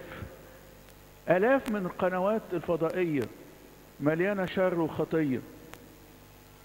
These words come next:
عيالنا الصغيرين البسطة الأطهار اللي بيتفرجوا على الكرتون وتوم وجيري والحاجات دي،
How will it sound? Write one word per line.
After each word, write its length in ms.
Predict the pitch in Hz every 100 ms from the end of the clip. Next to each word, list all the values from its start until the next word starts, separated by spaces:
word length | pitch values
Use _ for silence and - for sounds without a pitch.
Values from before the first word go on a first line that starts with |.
| - - -
عيالنا 460 | 131 196 254 277 240
الصغيرين 1000 | - 220 202 202 202 208 240 196 127 104 - - - - - - - - - -
البسطة 720 | 175 170 254 247 190 156 117 120 - -
الأطهار 720 | 160 165 165 196 196 170 131 - - - - - - - -
اللي 100 | 165
بيتفرجوا 500 | 175 - 208 233 247
على 160 | 226 190
الكرتون 720 | 180 196 175 - 226 208 165
وتوم 340 | 151 196 190
وجيري 400 | 175 151 196 175
والحاجات 460 | 139 123 151 165 180
دي، 240 | 127 113